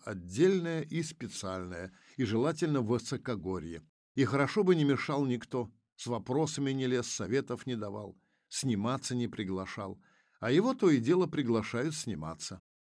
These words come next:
То про женское белье программа, то про мужские болезни, бывает еще про гомосексуалистов. Никому покоя нет, что чемпион, звезда и неженатый. Вот и не поверишь, сколько людей по этому поводу находятся в страшном волнении.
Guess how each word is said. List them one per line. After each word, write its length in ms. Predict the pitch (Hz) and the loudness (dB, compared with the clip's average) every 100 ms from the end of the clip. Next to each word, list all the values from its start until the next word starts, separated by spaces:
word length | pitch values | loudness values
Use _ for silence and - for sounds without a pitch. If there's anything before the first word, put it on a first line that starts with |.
| _ | _
То 140 | 226 | 0
про 180 | 165 127 | 4 4
женское 560 | 107 123 110 - 117 110 | 4 2 0 0 2 2
белье 480 | 101 113 98 143 175 | 2 0 4 2 2
программа, 680 | 135 139 120 127 123 110 101 - - | -2 -2 0 0 -2 -4 -6 -16 0
то 120 | 214 | 2
про 160 | 151 | 4
мужские 540 | 120 120 - - 120 107 | 4 4 0 -2 2 2
болезни, 800 | 95 98 110 165 120 135 127 - _ | 2 0 4 4 2 -2 -4 -8 _
бывает 380 | - 113 139 143 | -4 0 2 2
еще 340 | 120 - 127 101 | 0 0 -2 -2
про 500 | 101 98 95 92 - - - _ _ | -4 -4 -4 -6 -8 -18 -20 _ _
гомосексуалистов. 1400 | 101 117 117 104 110 - 110 90 123 139 - 107 110 - _ _ _ - | 0 2 2 0 -4 -4 -6 -2 0 0 -4 -12 -14 -20 _ _ _ -2
Никому 400 | 170 185 151 113 | 0 0 0 0
покоя 460 | - 101 110 95 95 | -2 -6 -2 -2 -2
нет, 260 | 90 78 - | -6 -8 -12
что 180 | - 165 | -6 -6
чемпион, 640 | - 143 123 147 156 143 | -2 -2 0 0 0 -2
звезда 600 | 107 113 107 92 131 76 | -2 -2 -2 -4 -4 -2
и 380 | 110 107 95 92 _ _ - | -2 -4 -6 -10 _ _ 2
неженатый. 880 | 143 127 107 87 85 78 95 78 - - - - - _ | 6 6 4 0 -4 -6 -10 -12 -16 -20 -20 -20 -20 _
Вот 220 | 113 127 | -4 2
и 60 | 156 | 4
не 100 | 156 | 4
поверишь, 580 | 156 170 175 120 95 - | 4 4 6 4 0 -6
сколько 400 | - 190 160 151 | -2 -2 0 0
людей 380 | 131 110 131 117 | 0 0 0 0
по 120 | 117 | 0
этому 400 | 120 120 110 98 | -2 0 -2 -2
поводу 380 | 139 151 117 107 | -2 -2 0 0
находятся 600 | 104 - 117 110 - 104 | -2 -2 0 -2 -4 -10
в 60 | |
страшном 640 | - - 131 135 - 123 92 | -8 -6 -6 -6 -8 -6 -4
волнении. 680 | 113 110 110 95 73 69 | -2 0 0 -2 -6 -14